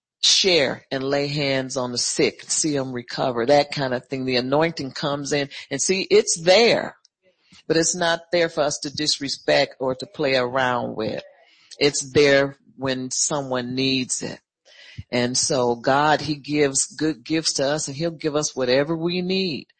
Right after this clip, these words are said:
But we need to share what we have and not look at, um, the anointing of God's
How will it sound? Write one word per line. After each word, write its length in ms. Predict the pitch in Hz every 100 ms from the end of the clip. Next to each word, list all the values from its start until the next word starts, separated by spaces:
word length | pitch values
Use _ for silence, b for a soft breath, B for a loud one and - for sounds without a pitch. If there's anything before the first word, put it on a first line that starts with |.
| b b b -
But 100 | 135
we 280 | 123 156 165
need 280 | 165 156
to 120 | - 131
share 460 | - - 196 190
what 300 | 156 143 -
we 160 | 101 143
have 560 | 160 190 180 139 92 - B B B
and 260 | - 143 160
not 280 | 175 - -
look 460 | 160 180 202 -
at, 240 | 147 143 - _ -
um, 520 | 139 - - - - -
the 180 | 143 139
anointing 600 | 127 135 139 151 - 147
of 160 | 123
God's 380 | 151 143 139 -